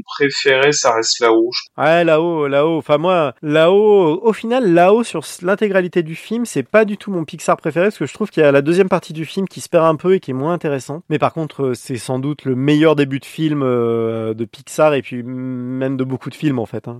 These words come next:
Speaker 2: Le prologue de Là-haut, il est incroyable, incroyable.
Speaker 1: Ok, bah, écoute, euh, tu m'as donné envie, euh, de voir Élémentaire.
Speaker 2: Et tu l'avais pas vu, toi, sur Disney Plus, Alerte Rouge ? C'est un des derniers Pixar qui était sorti.
Speaker 1: Non, j'ai pas, non.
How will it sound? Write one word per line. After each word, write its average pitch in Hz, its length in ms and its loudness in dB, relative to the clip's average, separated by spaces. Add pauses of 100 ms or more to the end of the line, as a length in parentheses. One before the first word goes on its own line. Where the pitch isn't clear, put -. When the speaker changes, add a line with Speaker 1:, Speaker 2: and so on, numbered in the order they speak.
Speaker 2:
Le 117 120 -8
prologue 143 420 0
de 131 80 -2
Là-haut, 127 260 4
il 113 80 -4
est 107 180 -8
incroyable, 139 600 -6
incroyable. 127 580 -10
Speaker 1:
Ok, 170 280 0 (120)
bah, 139 100 2
écoute, - 360 -6
euh, 123 320 2
tu - 160 -6
m'as 113 140 0
donné 123 260 2
envie, 127 540 0
euh, 117 180 -2 (220)
de 110 160 -4
voir 120 360 2
Élémentaire. 107 600 -2
Speaker 2:
Et 156 80 -2
tu - 140 -6
l'avais 214 160 4
pas 214 160 4
vu, 254 160 -4
toi, 247 160 -4
sur 185 160 -8
Disney 185 320 -8
Plus, - 400 -10 (100)
Alerte 180 320 -2
Rouge ? 190 420 -4
C'est - 140 -12
un 147 80 -4
des 151 140 -6
derniers 160 260 -2
Pixar 165 340 -4
qui - 100 -10
était 139 120 -10
sorti. - 300 -10
Speaker 1:
Non, 285 260 6
j'ai 139 140 -2
pas, - 280 -2
non. 131 380 2